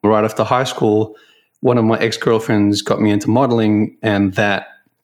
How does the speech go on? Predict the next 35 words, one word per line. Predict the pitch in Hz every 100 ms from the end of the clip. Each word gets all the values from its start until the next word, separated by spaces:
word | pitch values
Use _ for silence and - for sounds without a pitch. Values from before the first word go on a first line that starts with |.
| -
set | - 139
off, | 107 104 -
like, | 107 -
a |
massive | 101 107 104 107
chain | - 107
of | 107
events | 101 104 101
in | 110
terms | 107 107 107
of, | 104 98 - - - - - - _ _
like, | 107 104 -
eating | 117 110
disorders. | 104 - 101 95 95 95 -
Like, | 101 -
I |
had | 104 104
body | 107 101
dysmorphia | 101 - 107 101 - 95 90
big | 101 104
time, | - - 104 -
and | 101 98 92 90 - -
food | - 120 104 101
was | 101
definitely | 95 104 - 104 98
something | - 101 104 95
that | 98 90 - - _ _ _ _ _ _ -
I | 110
more | 107 101
controlled, | - 101 - 120 110 120 139 135 - - _ _ _ _ _ -
and | 110 104 104
I | -
wasn't | 107 110 110 107 110
as | 107 107 98
liberated. | 92 98 104 110 107 110 110 110 107